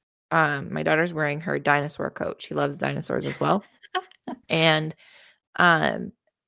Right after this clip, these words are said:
Speaker 1: this lady behind us had a dinosaur keychain. And so she's like, "Oh my God,
Speaker 2: Mm.
Speaker 1: Mommy, look, a dinosaur." And so we started talking to this lady. She's a teacher, right?
Speaker 2: <sighs>
Speaker 1: She works
Speaker 2: Yeah.
Speaker 1: for the school district.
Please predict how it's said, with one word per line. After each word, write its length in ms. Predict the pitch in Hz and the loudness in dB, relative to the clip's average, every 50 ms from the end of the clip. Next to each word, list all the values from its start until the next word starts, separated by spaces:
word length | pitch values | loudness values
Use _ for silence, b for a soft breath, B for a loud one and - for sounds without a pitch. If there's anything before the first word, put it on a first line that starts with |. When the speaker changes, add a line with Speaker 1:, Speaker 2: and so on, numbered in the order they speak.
| _ - | _ -10
Speaker 1:
this 400 | 156 - 165 165 165 165 - - | -4 0 2 2 2 0 0 0
lady 220 | 208 247 269 349 | 0 0 2 0
behind 320 | 320 190 180 160 156 151 147 | 0 0 2 2 2 0 0
us 100 | 151 - | -2 -2
had 120 | 156 151 | 0 0
a 80 | 147 143 | 0 0
dinosaur 420 | 139 156 151 151 156 - 160 156 | 0 -2 -2 -2 -2 -4 -6 -8
keychain. 680 | - - - 160 151 143 - - - - - - - - _ - | -10 -8 -6 -4 -4 -4 -4 -8 -8 -10 -12 -14 -16 -18 _ -4
And 140 | - 156 151 | -4 -2 -2
so 120 | - 160 160 | 0 -2 -2
she's 160 | - - - | -2 -4 -6
like, 180 | 147 151 - - 254 | -6 -6 -8 -4 -2
"Oh 60 | 254 | 0
my 140 | 240 240 240 | 0 0 0
God, 160 | 233 233 226 | 0 0 -2
Speaker 2:
Mm. 60 | 285 | 0
Speaker 1:
Mommy, 340 | 262 240 240 262 285 294 294 | 0 0 0 0 0 -2 0
look, 240 | 294 294 294 - 311 | 0 0 0 0 -2
a 60 | 285 | 0
dinosaur." 440 | - 285 277 - 294 - - - - | 0 0 0 0 -2 -2 -2 -2 0
And 140 | - - | 0 -2
so 80 | - 165 | -2 -2
we 60 | 170 | -2
started 200 | - - 180 180 - | 0 0 -2 0 2
talking 280 | - 214 233 247 254 226 | 2 2 2 2 0 -2
to 60 | 175 | 0
this 160 | 156 170 - | 0 0 0
lady. 340 | 156 175 190 190 156 - B B B B B B B | 2 4 4 4 2 0 B B B B B B B
She's 240 | - - 339 311 330 | -4 -4 -2 0 2
a 80 | 381 370 | 0 0
teacher, 680 | - - - 180 160 - - - - 147 185 233 - _ _ _ _ _ - - | 0 0 0 0 0 0 -2 -2 0 2 0 0 -2 _ _ _ _ _ -4 0
right? 260 | 175 180 190 226 247 | 2 4 4 2 0
Speaker 2:
<sighs> 220 | - - - 226 | -2 -6 -10 -10
Speaker 1:
She 160 | - - 190 | -4 -2 2
works 140 | 170 175 220 | 2 4 4
Speaker 2:
Yeah. 60 | 196 175 | 4 4
Speaker 1:
for 60 | 185 | 2
the 40 | 180 | -2
school 180 | - - 175 | -2 -2 -2
district. 380 | 156 151 160 - 170 180 - _ | -2 0 0 0 -2 -2 -2 _